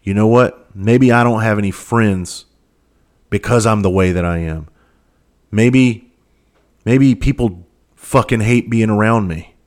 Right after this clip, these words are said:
because of the reason, the way that I am. And when I said, "I don't have to be this way anymore," and I let my pride go,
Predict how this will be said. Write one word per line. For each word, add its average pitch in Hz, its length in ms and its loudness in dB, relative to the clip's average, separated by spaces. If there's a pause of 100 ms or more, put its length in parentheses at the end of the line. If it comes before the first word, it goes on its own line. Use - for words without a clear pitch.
(340)
because 117 380 0
of 107 180 -4 (540)
the 107 100 2
reason, 107 520 0
the 104 100 -2
way 107 180 4
that 101 140 0
I 101 140 0
am. 98 360 -2 (3250)
And 98 140 -4
when 101 100 0
I 113 100 4
said, 123 260 2
"I 117 100 4
don't 127 200 0
have 120 260 -2
to 107 80 -6
be 117 180 2
this 110 240 -2
way 98 220 0
anymore," 90 500 -6 (1500)
and 104 100 -2
I 101 60 0
let 107 260 2
my 123 160 4
pride 117 560 2
go, 85 360 -2